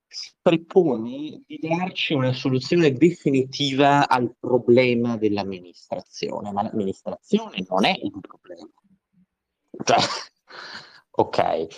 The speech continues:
l'amministrazione non ha una soluzione, l'amministrazione ha svariate soluzioni che si muovono all'interno di contesti culturali e filosofici differenti.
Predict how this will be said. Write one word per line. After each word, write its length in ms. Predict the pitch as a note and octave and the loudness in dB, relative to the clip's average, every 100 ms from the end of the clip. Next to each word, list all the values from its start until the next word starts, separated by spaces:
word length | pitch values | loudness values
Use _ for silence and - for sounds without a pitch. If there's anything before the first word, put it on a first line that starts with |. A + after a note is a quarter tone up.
| - _ | -20 _
l'amministrazione 1120 | - B2+ D3 D#3+ F3 F3 F#3+ F#3+ A#3 G#3+ B2 | 4 6 6 2 -2 0 -2 0 0 2 2
non 260 | A2 A#2 B2 | 0 0 2
ha 180 | F#3 F3 | 2 0
una 300 | C3+ B2+ A2 | -2 -4 -6
soluzione, 920 | - - F#2 F#2 - - G#2 F2 E2+ F2+ | -10 -12 -10 -12 -14 0 0 0 -6 -8
l'amministrazione 920 | G2+ G#2 C#3 D#3+ - - - G#2 F#2 | -8 -8 -8 -12 -14 -18 -20 -10 -4
ha 80 | F#2 | -2
svariate 760 | F2+ F#2 F#2+ A2+ C3 G2+ G2+ | -2 -2 2 4 4 0 -10
soluzioni 680 | - _ G#2 - E3+ F3+ C#3 | -20 _ -12 -6 -2 0 0
che 120 | - | -4
si 160 | - G2 | -6 -2
muovono 440 | G#2 G#2+ F2+ F#2+ | 2 4 4 0
all'interno 560 | F#2 D3+ E3 F2+ F2+ F2+ | 0 -2 -2 -2 -2 -4
di 80 | F#2 | -4
contesti 580 | - G2+ F#2+ F2+ - - | -6 -4 -4 -6 -10 -8
culturali 580 | - F2 - B2 G2 | -6 -2 2 2 2
e 40 | - | -4
filosofici 640 | - C#3 G2 - - - | 0 0 0 -6 -12 -14
differenti. 640 | F2 - F#2+ F#2 E2 _ | -14 -12 -8 -8 -10 _